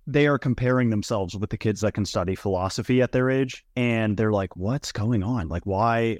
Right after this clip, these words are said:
am I stupid? Am I, you know, this, that, or other?"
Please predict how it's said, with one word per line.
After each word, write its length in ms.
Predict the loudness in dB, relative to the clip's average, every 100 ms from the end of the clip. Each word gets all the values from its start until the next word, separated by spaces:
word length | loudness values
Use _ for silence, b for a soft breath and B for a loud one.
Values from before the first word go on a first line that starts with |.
| -6 -2
am 140 | -2
I 80 | -2
stupid? 720 | -4 0 2 2 2 2 0
Am 160 | 0 0
I, 240 | -2 -2
you 80 | 0
know, 140 | 0 -2
this, 320 | 0 0 0
that, 180 | -4 -2
or 120 | -2
other?" 280 | -2 -4